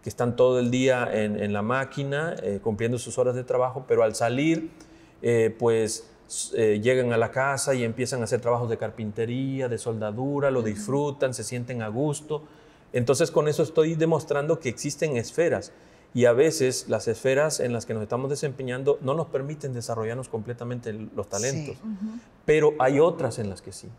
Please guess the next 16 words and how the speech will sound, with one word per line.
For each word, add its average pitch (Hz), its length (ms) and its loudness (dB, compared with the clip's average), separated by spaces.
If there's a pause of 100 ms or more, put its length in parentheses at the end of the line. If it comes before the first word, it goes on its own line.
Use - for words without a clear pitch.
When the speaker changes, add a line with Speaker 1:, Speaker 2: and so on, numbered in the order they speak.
(180)
Speaker 3:
Sí. - 260 -14
Speaker 1:
Eh, 120 260 0
entonces 131 380 0
es 147 60 0
importante 123 520 -2
estar 120 240 -2
conscientes 110 520 -4
de 95 100 -2
eso. 92 160 -14 (220)
¿Tengo 123 140 0
más - 220 2
Speaker 3:
Profesor, - 100 2
Speaker 1:
tiempo - 320 2
o? 143 300 2 (100)
Speaker 3:
eh, 214 220 0
Speaker 1:
Ah, - 40 -12